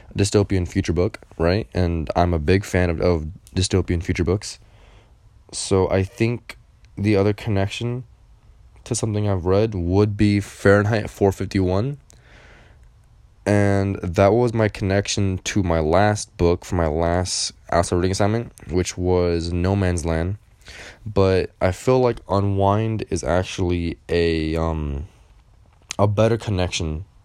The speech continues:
to, or has a better connection to Fahrenheit four fifty-one, 'cause, um, unlike, uh, No Man's Land, Unwind, the setting in Unwind isn't like, um, some island where these people have,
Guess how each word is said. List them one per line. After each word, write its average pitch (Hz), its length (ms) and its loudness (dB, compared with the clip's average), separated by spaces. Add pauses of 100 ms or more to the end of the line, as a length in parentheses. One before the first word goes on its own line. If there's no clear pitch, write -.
(140)
to, - 120 -4 (400)
or 92 140 2
has 95 180 2
a 101 60 0
better 87 260 -2
connection 82 420 -6
to 76 220 -4 (380)
Fahrenheit 90 460 -2
four 82 140 -2
fifty-one, 87 760 -4 (120)
'cause, 87 260 0
um, 80 320 -2
unlike, 98 640 0 (260)
uh, 87 240 0
No 87 160 -2
Man's 82 260 -4
Land, 82 300 -4 (800)
Unwind, 98 720 2 (540)
the 95 100 2
setting 113 320 4
in 95 200 -2
Unwind 98 540 0
isn't 98 460 0
like, 87 340 -4
um, 80 600 -4 (920)
some 95 260 0
island 85 460 0
where 80 280 0
these 80 120 -6
people 85 520 -2
have, 80 580 -2